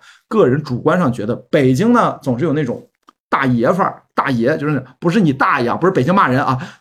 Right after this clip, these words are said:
大爷啊。<laughs> 其实后来他们说，就是你大爷的，就是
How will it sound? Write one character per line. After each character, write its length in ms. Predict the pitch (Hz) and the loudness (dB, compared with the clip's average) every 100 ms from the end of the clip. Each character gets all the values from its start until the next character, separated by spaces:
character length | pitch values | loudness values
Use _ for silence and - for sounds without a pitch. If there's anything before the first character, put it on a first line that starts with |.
| - | -4
大 220 | 185 143 | -2 0
爷 280 | 131 143 208 254 - _ _ - | 2 2 4 2 -4 _ _ -4
啊。 200 | 139 147 - - | 0 2 0 -10
<laughs> 200 | - - | -20 -8
其 160 | - | -4
实 160 | - 247 - 214 | 2 0 0 -2
后 160 | 190 196 | 0 2
来 60 | |
他 80 | 165 | 2
们 20 | |
说， 160 | 151 147 - - | 2 0 -6 -2
就 120 | 427 | 2
是 80 | 403 | 2
你 120 | 160 | 2
大 240 | 135 185 170 | 2 0 2
爷 120 | 170 | 0
的， 80 | 147 | 0
就 140 | 170 | 0
是 140 | 220 | 0